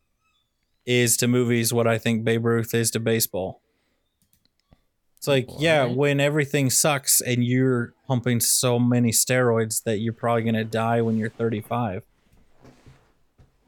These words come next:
Speaker 1: You're the best. But if you drop him in today,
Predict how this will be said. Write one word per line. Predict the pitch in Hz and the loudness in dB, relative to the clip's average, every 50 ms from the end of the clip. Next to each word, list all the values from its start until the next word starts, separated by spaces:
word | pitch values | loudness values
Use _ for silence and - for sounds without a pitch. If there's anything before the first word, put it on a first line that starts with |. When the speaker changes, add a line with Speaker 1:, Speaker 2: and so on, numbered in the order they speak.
| _ _ _ _ _ _ _ _ _ _ _ _ _ _ _ _ _ _ _ _ _ _ _ _ _ _ _ _ - | _ _ _ _ _ _ _ _ _ _ _ _ _ _ _ _ _ _ _ _ _ _ _ _ _ _ _ _ -8
Speaker 1:
You're | 127 120 120 113 | -2 0 0 0
the | 110 113 | 0 0
best. | 110 113 120 120 - - - - - - - - - - - - - - - _ _ _ _ _ _ _ _ _ _ _ _ _ _ _ _ _ _ _ _ _ _ _ _ _ _ _ _ _ _ | 0 2 0 0 0 -2 -2 -2 -2 -2 -4 -6 -6 -12 -20 -20 -20 -20 -20 _ _ _ _ _ _ _ _ _ _ _ _ _ _ _ _ _ _ _ _ _ _ _ _ _ _ _ _ _ _
But | 127 123 | -2 0
if | 117 107 - | 0 0 0
you | 120 120 120 | 0 0 0
drop | 117 123 127 127 123 120 | 0 0 2 2 2 0
him | 127 120 123 | 0 0 0
in | 123 120 120 117 | 2 2 2 0
today, | - 120 113 117 123 127 143 160 170 160 151 | 0 -2 0 0 2 2 2 0 -2 -4 -6